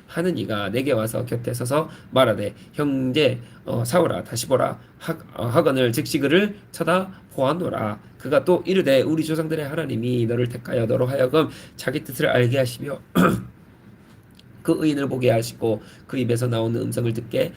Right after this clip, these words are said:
하셨-, 하셨으니, 내가 그를 위하여 모든 사람 앞에서 내가 보고 들은 것 중에, 들-, 들은 것에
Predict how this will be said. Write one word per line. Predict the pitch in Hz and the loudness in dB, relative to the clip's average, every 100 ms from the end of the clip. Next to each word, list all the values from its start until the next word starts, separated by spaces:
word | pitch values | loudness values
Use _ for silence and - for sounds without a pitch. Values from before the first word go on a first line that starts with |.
| - | -16
하셨-, | - 123 131 120 - | -8 -4 -4 -6 -8
하셨으니, | 127 139 120 113 123 123 113 | -4 -4 -4 -2 0 2 2
내가 | 117 131 120 | 2 2 -2
그를 | 113 120 | -2 -2
위하여 | 120 110 117 | 0 0 0
모든 | 104 - - - - - | -2 -6 -6 -4 -4 -4
사람 | - 160 151 | -4 -2 -2
앞에서 | 143 - - 143 139 - - | -4 -6 0 0 0 -6 -6
내가 | 139 143 123 | 0 2 2
보고 | 127 127 | 2 -2
들은 | 123 123 | -2 -2
것 | 123 120 | -2 -4
중에, | - 117 120 117 120 - - | -6 -2 0 0 -2 -10 -10
들-, | - 117 | -8 -6
들은 | - 147 139 | -2 0 2
것에 | 117 131 117 | 2 2 0